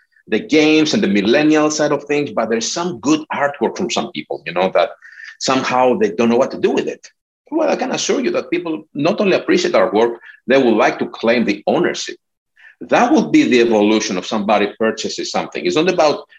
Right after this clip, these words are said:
me buying this cup. It's about me buying this cup and claiming the unique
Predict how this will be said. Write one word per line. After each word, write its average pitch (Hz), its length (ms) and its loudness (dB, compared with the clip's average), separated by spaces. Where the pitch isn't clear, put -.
me 117 320 2
buying 120 360 0
this 104 260 -4
cup. - 360 0
It's 110 120 -4
about 113 440 0
me 117 260 -2
buying 156 220 0
this - 160 -6
cup 113 320 -2
and 101 180 -8
claiming 135 500 -2
the 98 140 -4
unique 104 340 -4